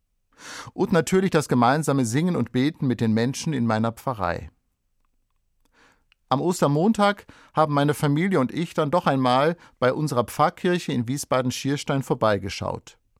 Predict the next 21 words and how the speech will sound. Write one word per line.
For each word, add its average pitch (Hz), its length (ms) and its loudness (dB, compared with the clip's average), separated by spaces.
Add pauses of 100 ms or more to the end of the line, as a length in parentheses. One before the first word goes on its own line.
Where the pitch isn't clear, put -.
(520)
Wir 147 140 0
wurden 165 380 0
herzlich 185 520 -2
willkommen 120 460 0
geheißen. 87 520 -6 (580)
Weit 160 340 0
offen 165 320 2
waren 113 200 4
die 117 100 -2
Kirchentüren 117 720 -4 (440)
und - 140 -4
vor 185 180 0
dem 175 120 2
Altar 147 480 2
brannte 135 300 -2
die 117 140 -4
Osterkerze 156 880 -4
auf - 120 -8
einem 113 180 -2
geschmückten 139 580 -6
Kerzenleuchter. 95 840 -6